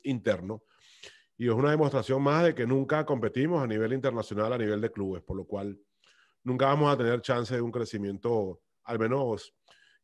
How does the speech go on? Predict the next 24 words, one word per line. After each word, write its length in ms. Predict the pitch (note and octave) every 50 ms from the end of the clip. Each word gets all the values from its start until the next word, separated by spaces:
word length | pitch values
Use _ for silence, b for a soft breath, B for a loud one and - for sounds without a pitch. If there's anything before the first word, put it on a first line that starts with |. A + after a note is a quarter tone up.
| _
que 120 | - A#2+ A#2
nos 160 | A#2 G#2+ A2+
genere 920 | A2+ A2 A#2+ B2 B2 B2+ C3+ C#3 C#3+ C#3 C3+ B2 A#2 G#2+ G#2 G2+ G2 - -
confianza 920 | C3+ C#3 C3+ B2+ - C#3 C3 C3 B2+ C3 C3 B2 - D#3 D#3 D3+ D3 C#3
y 80 | C3 A#2+
competitividad 920 | - A#2+ A2+ G2+ A#2 G2+ G#2+ F#2 G#2+ G#2+ G#2 G#2+ A2 A2 A2+ A#2+ B2+ - - _ _ _ _ _ _ _ _ _ _ _
para 160 | - B2 A2+
sacar 260 | - A2+ - A2 G#2 A2
mejores 280 | A#2 A2+ A2+ A2+ A#2 A#2
jugadores. 400 | A#2+ G#2+ F#2 F#2 G2 G2 G2 G2
Y 80 | A2
eso, 360 | A2+ G#2+ - C3+ C3 A#2+ G#2+ - - _ _ - G2+ -
pues, 360 | G#2 G2 F#2 F2 E2+ - - _ _ _ _ _ _ _ _ _ _ _ -
me 100 | A#2+ A#2+
baja 160 | B2+ B2 C#3+
un 100 | D#3 C#3
poco 460 | F3 F3+ F3 F3+ F3 E3 D3+ C#3+ C3
la, 160 | B2+ B2 A#2+
el, 80 | A#2+ A#2+
el, 1000 | A#2+ A#2 A#2 A2+ G#2+ - - - - - - - - _ - A#2 A#2 A#2+ A#2 A2+ G#2+
el, 580 | A#2 A#2 A#2 A2+ A2 A2 G#2+ G#2 G#2 G#2 G#2 G2+ A#2
los 120 | A#2+ A2+ A2+
brazos 420 | C3+ D#3+ F#3+ F3 - - A3 G#3 D#3+
porque 460 | E3 B2 - B2 A2+ G#2+ G#2 G#2